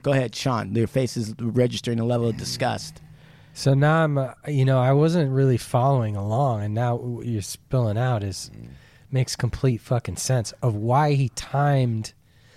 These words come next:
Speaker 2: these certain things to happen. He thought Mike Pence would hang in there for him,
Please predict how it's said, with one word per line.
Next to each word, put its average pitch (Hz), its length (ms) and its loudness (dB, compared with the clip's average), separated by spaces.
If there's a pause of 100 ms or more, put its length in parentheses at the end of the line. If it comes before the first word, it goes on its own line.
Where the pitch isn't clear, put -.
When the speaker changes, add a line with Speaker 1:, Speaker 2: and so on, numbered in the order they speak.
(240)
Speaker 2:
these 135 240 0
certain 139 300 -2
things 131 320 2
to 113 120 0
happen. 110 520 0 (180)
He 151 140 -2
thought 127 240 0
Mike 127 320 -2
Pence 147 320 0
would 117 140 0
hang 131 300 2
in 135 180 4
there 117 140 2
for 107 360 -2
him, 110 160 -2